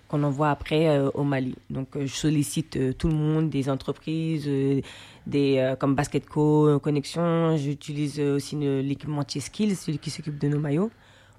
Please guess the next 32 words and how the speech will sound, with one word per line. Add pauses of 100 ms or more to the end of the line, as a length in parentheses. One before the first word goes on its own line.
(140)
pour
pouvoir
faire
des
maillots
aux
petites, (160)
pour
qu'elles
puissent
jouer
avec. (480)
Donc,
on
leur
prend
aussi
là-bas
des
sacs
à
dos,
des
chaussettes, (520)
euh,
bah,
les
maillots,
euh, (680)
tout
ça,
quoi.